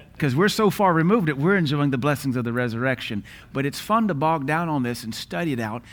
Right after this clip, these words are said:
and work out your own salvation rather than be kinda like a social media Instagram Christian with skinny jeans, purple lights, and a Boy George hat. You look good, but your doctrine stinks.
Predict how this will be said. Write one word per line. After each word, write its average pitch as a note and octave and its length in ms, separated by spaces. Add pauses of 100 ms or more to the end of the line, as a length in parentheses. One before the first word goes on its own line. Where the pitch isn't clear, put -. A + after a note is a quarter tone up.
(160)
and B2 140
work C#3+ 220
out B2+ 160
your B2+ 100
own A#2 140
salvation A2+ 560
rather A#2 240
than A2+ 160
be A2+ 100
kinda A#2 160
like A2 140
a G#2 60
social A2+ 360
media A2 340
Instagram G#2 520
Christian - 460 (840)
with G#2 100
skinny B2+ 340
jeans, A2+ 260
purple A2+ 300
lights, A2 300
and A2 80
a G#2 60
Boy A2+ 320
George A#2 280
hat. E2+ 240 (3750)
You C3 120
look E3+ 200
good, C3 260
but B2 180
your A#2+ 60
doctrine D3 420
stinks. - 680